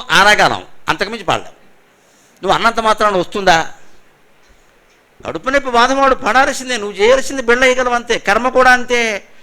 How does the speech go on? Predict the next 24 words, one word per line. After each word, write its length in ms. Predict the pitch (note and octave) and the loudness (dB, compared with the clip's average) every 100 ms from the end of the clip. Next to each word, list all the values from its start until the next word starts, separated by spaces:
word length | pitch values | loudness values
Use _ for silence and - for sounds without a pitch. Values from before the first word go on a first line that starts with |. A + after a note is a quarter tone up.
| - | -10
కడుపు 240 | - G3 B3 | -4 -2 0
నొప్పి 160 | C4 | 0
మారినప్పుడు 420 | A#3+ A#3+ A#3+ B3+ B3+ | 2 2 2 -2 -2
కర్మ 240 | G#3 A3+ | 0 2
ఎలా 140 | A#3 | 2
మారుతుంది? 680 | A#3 A#3 A#3 A#3 A3+ A3 - C#3+ | 2 0 -2 -10 -12 -12 -12 -2
వాడి 180 | F3+ G#3 | -2 0
కర్మ 240 | G#3+ A#3+ | -2 -2
మనం 240 | A3+ F3+ | -2 0
ఎలా 140 | A3 A3 | 2 2
మారుస్తాం? 500 | A3 A3 - G3+ F#3 - - _ _ _ _ _ _ _ _ _ _ _ _ - | 0 -4 -6 -12 -12 -20 -20 _ _ _ _ _ _ _ _ _ _ _ _ -12
చేయవలసిన 440 | C4+ A#3 A#3+ B3 A#3+ | -6 0 0 0 0
వైద్యం 400 | A3+ G3 A#3 A#3+ | -2 -2 -6 -4
ఏదో 140 | C4 | -4
చేయించడం, 640 | C4 A#3+ B3+ A#3+ D#3 G#2 F#2 _ - - - | -2 -2 -2 -4 -6 -8 -16 _ -20 -16 -8
చింతించవలసింది 720 | B3+ C4+ B3+ G3+ A#3+ C#4+ B3+ | -6 -4 0 2 2 0 -2
భగవంతుడి 520 | G3+ G#3 A#3+ A#3+ G#3 | 0 2 2 0 -4
గురించి, 300 | E3 E3 E3 | -2 -4 -4
ఇంకా 160 | E3 E3+ | -4 -4
నొప్పి 320 | D#3+ G3+ C#4+ | -2 -4 -4
గురించి 340 | B3 A3 F3+ - | -4 -4 -6 -12
కాదు 220 | D#3+ - | -16 -18
ఇక్కడ. 180 | - - - _ _ _ _ _ _ - _ F3+ | -20 -20 -20 _ _ _ _ _ _ -20 _ 4
దానివల్ల 680 | G#3+ A3+ A#3+ C4 B3+ C4 | 6 6 4 6 6 6